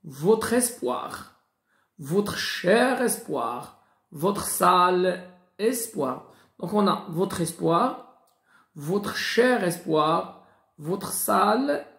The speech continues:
et espoir. Là, on peut considérer donc une sorte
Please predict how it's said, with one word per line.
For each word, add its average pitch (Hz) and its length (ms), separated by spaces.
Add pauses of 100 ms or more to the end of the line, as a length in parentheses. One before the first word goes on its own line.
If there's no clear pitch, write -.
et 233 320 (180)
espoir. 170 560 (460)
Là, 202 160
on 220 100
peut - 260
considérer 196 600
donc 190 260
une 214 60
sorte - 400